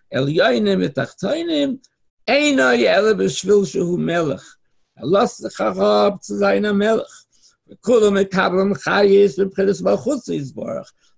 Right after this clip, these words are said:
פארוואס, בעבור היותו מלך עליהם, גיט ער זיי חיות. אבער דער אייבערשטער אליין, ער איז יחיד. וכן מה שמשובח ומפאר. דאס, וואס מען לויבט אים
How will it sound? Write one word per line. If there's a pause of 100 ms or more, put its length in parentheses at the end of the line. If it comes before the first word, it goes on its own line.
פארוואס, (220)
בעבור
היותו
מלך
עליהם, (280)
גיט
ער
זיי
חיות. (440)
אבער
דער
אייבערשטער
אליין, (300)
ער
איז
יחיד. (1300)
וכן
מה
שמשובח
ומפאר. (560)
דאס,
וואס
מען
לויבט
אים